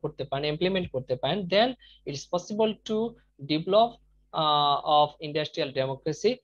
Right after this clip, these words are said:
in your organization। কিছু টেকনিক বলছি, টে-, টেকনিকগুলো আপনারা এখানে দেখে নেবেন যে আসলে টেকনিকগুলো কি, কি কি টেকনিকে আপনি industrial democracy establish করতে পারেন in your organization। So this is all about topic number three। Now we will start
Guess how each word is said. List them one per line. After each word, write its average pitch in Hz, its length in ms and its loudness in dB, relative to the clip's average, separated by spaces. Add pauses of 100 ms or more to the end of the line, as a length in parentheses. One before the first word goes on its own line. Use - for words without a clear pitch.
(240)
in 131 60 -4
your 123 260 -4
organization। 120 680 -4
কিছু 185 180 -2
টেকনিক 190 380 -2
বলছি, 185 220 -6
টে-, 175 360 -2
টেকনিকগুলো 160 400 0
আপনারা 127 280 2 (380)
এখানে 120 240 -8
দেখে 113 260 -8
নেবেন 104 200 -14 (1300)
যে 117 60 -6
আসলে 117 220 -6
টেকনিকগুলো 110 560 -6
কি, 127 220 -2 (540)
কি 151 120 0
কি 151 120 -2
টেকনিকে 139 420 -2
আপনি 151 200 2
industrial 123 420 -2 (460)
democracy 117 460 -4
establish 113 380 -6
করতে 110 200 -8
পারেন 110 180 -6
in 113 80 -6
your 110 120 -6
organization। 104 420 -12 (340)
So 175 140 -2
this 175 140 0
is 185 160 2
all 156 180 6
about 151 200 -2
topic 143 280 0 (120)
number 123 280 -2 (160)
three। 247 220 4 (760)
Now 170 600 4
we 160 160 2
will 151 80 -2
start 147 420 6